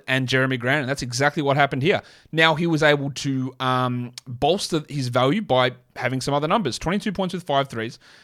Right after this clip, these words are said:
and six assists is really good, and he shot fifty-seven percent,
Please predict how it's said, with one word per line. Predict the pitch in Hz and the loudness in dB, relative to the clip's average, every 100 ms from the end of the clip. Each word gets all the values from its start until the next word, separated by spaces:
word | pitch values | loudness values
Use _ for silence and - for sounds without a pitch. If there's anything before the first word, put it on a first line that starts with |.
| - | -6
and | 143 | -2
six | - 143 - | -2 -2 -2
assists | - 104 - | -4 -4 -6
is | 107 | -6
really | 117 120 | -4 -4
good, | 120 151 | -4 -4
and | |
he | |
shot | 123 160 - | -4 -4 -6
fifty-seven | 135 123 117 120 120 | -8 -8 -6 -6 -6
percent, | 127 147 185 | -6 -2 -2